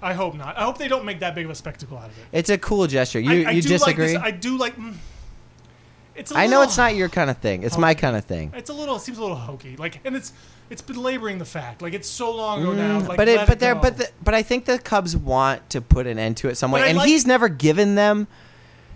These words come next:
Speaker 2: the
Speaker 1: anything.
Speaker 2: Yeah, he's never given
Speaker 1: He's,
Speaker 2: them
Speaker 1: he
Speaker 2: that
Speaker 1: stayed
Speaker 2: out.
Speaker 1: away.
Speaker 2: Yeah.
Speaker 1: Right, he stayed away, and on purpose, and I respected that for hi-, him
Speaker 2: Yeah.
Speaker 1: for that.
Speaker 2: And this isn't his thing. He's not like,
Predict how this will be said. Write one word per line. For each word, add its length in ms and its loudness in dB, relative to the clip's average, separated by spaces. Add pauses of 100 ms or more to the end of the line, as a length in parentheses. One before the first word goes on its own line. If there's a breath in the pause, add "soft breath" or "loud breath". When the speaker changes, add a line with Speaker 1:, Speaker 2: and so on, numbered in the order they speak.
(140)
Speaker 2:
the 100 -4
Speaker 1:
anything. 500 -2
Speaker 2:
Yeah, 380 2
he's 260 0
never 200 2
given 280 2
Speaker 1:
He's, 60 0
Speaker 2:
them 100 2
Speaker 1:
he 40 2
Speaker 2:
that 140 4
Speaker 1:
stayed 180 -4
Speaker 2:
out. 200 4
Speaker 1:
away. 480 -6
Speaker 2:
Yeah. 220 4
Speaker 1:
Right, 80 -2
he 60 -8
stayed 200 -4
away, 200 0
and 100 -2
on 60 -4
purpose, 240 -8
and 80 -8
I 20 -4
respected 500 -8
that 200 -8
for 100 -12
hi-, 60 -14
him 320 -12
Speaker 2:
Yeah. 240 0
Speaker 1:
for 80 -8
that. 360 -10
Speaker 2:
And 180 4
this 140 4
isn't 260 0
his 220 0
thing. 160 0
He's 160 -2
not 140 4
like, 160 0